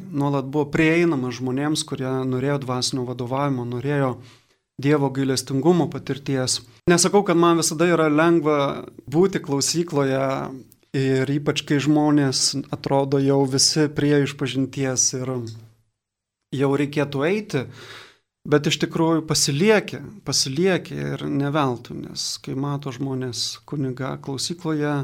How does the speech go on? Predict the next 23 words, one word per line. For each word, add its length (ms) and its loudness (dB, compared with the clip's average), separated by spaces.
dvasia 440 4
paragina 640 4
juos 320 0
per 240 -4
kunigo 400 2
ženklą 420 -4
ateiti 380 0
išpažinties. 760 -4
Tai 140 6
ne 160 2
visada 360 0
tai 120 0
yra 120 2
lengva, 360 2
bet 240 -4
Pilypas 480 -4
Neris 320 0
man 280 -2
yra 160 -2
įkvėpimas 920 0
ir 320 -2
kaskart 560 -2
paraginimas 840 2